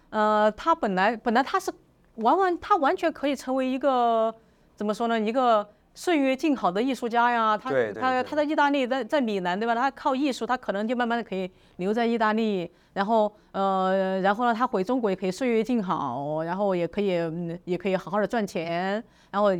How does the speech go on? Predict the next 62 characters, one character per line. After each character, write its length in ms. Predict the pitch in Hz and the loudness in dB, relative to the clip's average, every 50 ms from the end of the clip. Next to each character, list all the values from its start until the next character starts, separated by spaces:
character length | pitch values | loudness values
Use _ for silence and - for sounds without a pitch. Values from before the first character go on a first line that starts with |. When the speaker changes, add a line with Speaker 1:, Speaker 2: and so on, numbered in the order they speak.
| 151 - | -2 -6
Speaker 1:
而 140 | 151 180 190 | -4 -4 -2
且 220 | 185 208 190 185 180 180 | 0 0 0 0 0 0
他， 200 | 190 208 202 185 | 0 -2 -2 -2
他 120 | 175 208 | -2 -2
也 240 | 220 180 165 160 147 | -2 0 -2 -4 -6
镀 180 | 175 - 226 202 | -4 -4 -2 -2
了 80 | 170 | -2
金， 220 | 165 - 190 196 202 | -2 -2 -2 -2 -2
而 80 | 185 | 0
且 40 | 190 | 0
他 80 | 196 208 | 0 0
已 140 | 214 175 | 0 -2
经 160 | 156 - 196 214 | -2 -2 -2 0
在 100 | 240 208 | 0 0
赚 220 | - 247 220 180 | 0 -2 -4 -4
钱 180 | - - - 156 | -4 -6 -8 -6
了。 120 | 165 147 - _ _ - _ _ _ _ - | -6 -8 -10 _ _ -20 _ _ _ _ -4
他 140 | - 330 311 | 0 2 4
完 180 | 220 220 277 | 4 4 2
全 160 | 311 - 269 | 2 0 -2
不 240 | 233 - - 175 190 | -4 -4 -4 -2 0
用 160 | 262 311 277 | 0 0 -2
去 140 | 247 - 233 | -2 -4 -6
关 260 | 214 - 262 254 254 262 | -2 0 0 0 0 0
注， 280 | - 269 240 190 180 180 | -2 -2 -2 -2 -2 -4
隔 260 | 180 - - 185 190 | -6 -4 -2 0 0
那 180 | 214 285 349 320 | 2 4 4 4
么 140 | 247 220 208 | 4 2 0
万 400 | 220 269 339 320 269 226 208 180 | 2 2 2 2 2 2 -2 -2
里 100 | 165 165 | -4 -6
之 260 | 165 - - 208 226 | -8 -6 -4 -2 -2
远 220 | 196 175 151 156 | -2 -2 -4 -4
去 100 | - - | -4 -4
关 220 | 196 - 208 196 202 | -4 -2 0 -2 -2
注 140 | - 202 175 | -2 -4 -4
中 180 | - 202 202 | -4 -4 -4
国 80 | 185 180 | -4 -4
的 80 | 175 | -2
疫 180 | 175 208 220 190 | -2 -2 -2 -4
情， 460 | 165 - - 165 156 160 165 170 175 | -4 -6 -6 -6 -6 -6 -6 -6 -6
去 140 | - - 185 | -4 -4 -2
关 200 | 170 202 202 208 | 0 0 0 0
注 140 | 190 208 175 | 0 -2 -4
中 180 | 180 208 214 | -4 -4 -4
国 80 | 180 190 | -2 -2
的 60 | 180 | -4
白 180 | 175 - 151 185 | -2 -4 -4 -4
纸 120 | - 170 | -4 -4
运 180 | 185 190 180 180 | -4 -4 -2 -2
动。 160 | 196 185 165 | -2 -2 -4
Speaker 2:
嗯。 80 | 170 - _ _ _ _ - | -6 -10 _ _ _ _ -4
Speaker 1:
但 140 | - 339 320 | -2 -2 0
是 120 | 320 320 | 2 2
呢， 140 | 285 285 285 - _ _ _ _ _ _ | 0 0 -2 -4 _ _ _ _ _ _
他 160 | - - 285 285 | -4 0 0 0
非 300 | 285 - - 311 311 302 | 0 0 -2 -2 2 2
要 160 | 277 247 220 | 2 2 2
为 260 | 214 240 208 170 165 | 4 2 0 0 -2
正 320 | - - - 269 226 202 | -4 -2 -2 0 0 0
义 140 | 196 190 165 | -2 -2 -2
发 200 | - - 170 160 | -4 -4 -6 -6
声。 300 | 165 - 170 156 160 175 | -6 -8 -8 -8 -10 -12